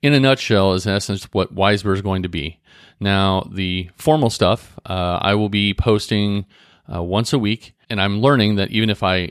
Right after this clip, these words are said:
schedule it to post on a Sunday, it may or may not, but that's when I'm aiming for, is on a Sunday, so that you guys can listen to it during the week. And, uh, please, if you like it, subscribe to it. Some days stories will fit for you, and some days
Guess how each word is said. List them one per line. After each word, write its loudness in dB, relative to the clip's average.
schedule 0
it -2
to -10
post 0
on -4
a -4
Sunday, -4
it -6
may 2
or 2
may 2
not, -4
but -2
that's 0
when 0
I'm 0
aiming 0
for, -2
is 0
on 0
a -2
Sunday, -4
so -8
that -4
you -8
guys -2
can -6
listen -6
to -2
it -4
during -4
the -6
week. -2
And, -2
uh, 0
please, 0
if -4
you -8
like 0
it, -6
subscribe -2
to -10
it. -12
Some -2
days 2
stories 2
will 0
fit -2
for -2
you, 2
and -2
some -2
days 0